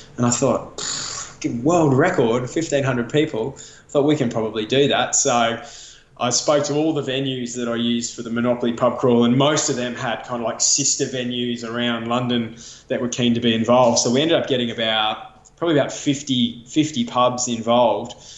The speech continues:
um, and everybody met up in the morning in Trafalgar Square. So we ended up having, um,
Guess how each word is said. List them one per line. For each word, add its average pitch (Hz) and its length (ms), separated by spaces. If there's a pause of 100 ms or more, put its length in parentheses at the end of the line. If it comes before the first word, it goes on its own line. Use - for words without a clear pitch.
(280)
um, 113 840 (380)
and 120 420 (300)
everybody 131 540
met 113 220
up 117 200
in 117 80
the 110 60
morning 117 400
in 113 80
Trafalgar 117 500
Square. 123 380
So 127 160
we 143 80
ended 196 120
up 135 120
having, 123 280
um, 110 560